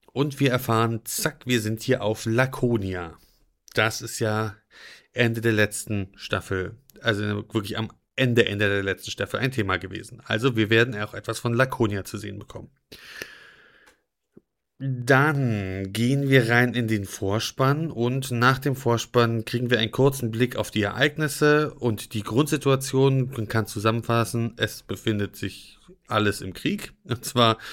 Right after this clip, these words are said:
freie Raummarine gegen Erde und Mars quasi. Ähm, wir erfahren, dass Marco seit sechs Monaten die Erde und ich glaube auch den Mars mit Asteroiden angreift.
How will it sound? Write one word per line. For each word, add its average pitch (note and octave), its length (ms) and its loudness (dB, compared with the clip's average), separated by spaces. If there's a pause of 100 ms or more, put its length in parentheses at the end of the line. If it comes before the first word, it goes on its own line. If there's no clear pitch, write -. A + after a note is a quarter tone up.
(160)
freie G2+ 320 4
Raummarine B2 580 4
gegen A2 600 0 (100)
Erde A#2+ 560 4
und G2+ 480 -6
Mars G#2+ 600 -2
quasi. C3+ 640 -4 (1300)
Ähm, A2+ 480 0
wir B2+ 540 2
erfahren, B2+ 520 2
dass A#2+ 220 0
Marco C3+ 460 2
seit A#2 460 2
sechs A#2+ 480 0
Monaten C3+ 600 2
die B2 260 -4
Erde D#3 340 4
und B2+ 220 -4
ich C3+ 140 -8
glaube C3+ 360 2
auch E3 160 2
den A#2+ 240 -2
Mars A#2 420 -4
mit - 140 -10
Asteroiden D3 800 -6
angreift. D3 840 -4